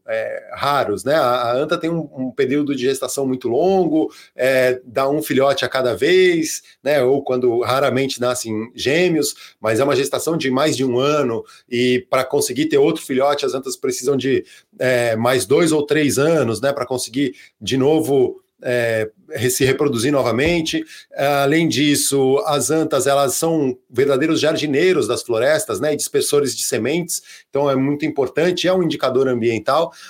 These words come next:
e aí tem esse registro na R P P N, a Reserva Particular de Patrimônio Natural de Trápaga, que fica em São Miguel Arcanjo, no interior de São Paulo, próximo a Sorocaba.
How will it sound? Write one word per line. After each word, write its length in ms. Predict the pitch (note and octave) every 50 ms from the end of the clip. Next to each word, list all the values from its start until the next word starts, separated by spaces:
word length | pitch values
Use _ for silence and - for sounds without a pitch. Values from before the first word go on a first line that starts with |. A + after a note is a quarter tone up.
| - _ -
e 100 | E3 F3+
aí 220 | E3 D3+ D#3+ D#3+
tem 160 | D#3+ E3+ D#3+ D#3+
esse 160 | D#3+ E3 E3
registro 540 | F3+ E3 A#2+ - D#3+ E3 D#3+ - - D#3+ C#3+
na 300 | C#3+ D3 D3+ D3+ D3+ D3+
R 180 | D3 C#3+ D3+ D#3+
P 160 | D#3 D3 C#3
P 100 | - C3+
N, 440 | B2+ C3 D3 E3 F3 E3 C#3+ C3 B2
a 120 | A#2+ A#2
Reserva 480 | G#2+ A#2+ A#2+ G#2+ C3+ C#3+ C#3 B2 C3 C3
Particular 460 | - C3+ C3+ - - - B2 B2 A#2+
de 80 | A#2
Patrimônio 400 | - B2 A#2+ - A#2 A#2+ A#2+ A#2+
Natural 300 | B2 B2 - C#3 C3 C3+
de 100 | C#3 D3
Trápaga, 580 | - - C#3 C3+ C3+ C3+ C3 A#2+ G#2+ G2 F#2 F#2 - - - - _ _
que 100 | - B2
fica 220 | - C3 B2+ C3+
em 60 | C3+ -
São 140 | - C#3
Miguel 280 | C3+ C#3 C3 C3 C3 C3+
Arcanjo, 380 | C#3 C3+ - C3+ C3+ C3+ C#3+ D3
no 40 |
interior 320 | C#3+ C3+ C#3 C3 B2 B2+ B2+
de 60 | B2+
São 140 | - D#3 D3+
Paulo, 280 | - C#3+ D3+ D#3 D3
próximo 360 | - C#3 C#3+ C#3+ C#3+ - D3+ D3
a 20 |
Sorocaba. 720 | - - D3+ E3 D#3+ D#3+ - A#2 A2+ A2 G2 G2+ G2